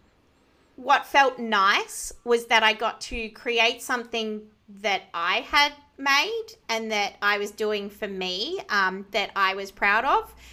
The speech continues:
And, uh, I think, uh, the way I've,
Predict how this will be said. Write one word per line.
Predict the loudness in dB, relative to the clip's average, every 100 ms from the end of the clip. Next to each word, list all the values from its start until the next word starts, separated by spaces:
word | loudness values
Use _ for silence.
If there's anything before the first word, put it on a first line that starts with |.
| -4 4
And, | 6 6 2
uh, | -2 2
I | 4 4 4 0 -8
think, | -8 -8 -10 -20 -20 _ -2
uh, | 0 0
the | -2
way | 0 2 2
I've, | 0